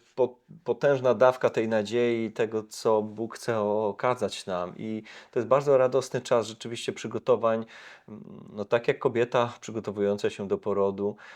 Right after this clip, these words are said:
e, ona robi wszystko, aby, e, aby coraz bardziej,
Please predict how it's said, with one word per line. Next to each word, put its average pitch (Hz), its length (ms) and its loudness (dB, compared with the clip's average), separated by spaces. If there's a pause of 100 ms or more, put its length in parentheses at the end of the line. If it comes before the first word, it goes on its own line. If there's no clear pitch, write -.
(140)
e, 95 680 -4
ona 95 520 -4 (480)
robi 104 220 -6
wszystko, - 720 -2
aby, 95 460 -4 (220)
e, 90 920 -8 (280)
aby 98 380 -6 (540)
coraz 107 300 -4
bardziej, 104 640 0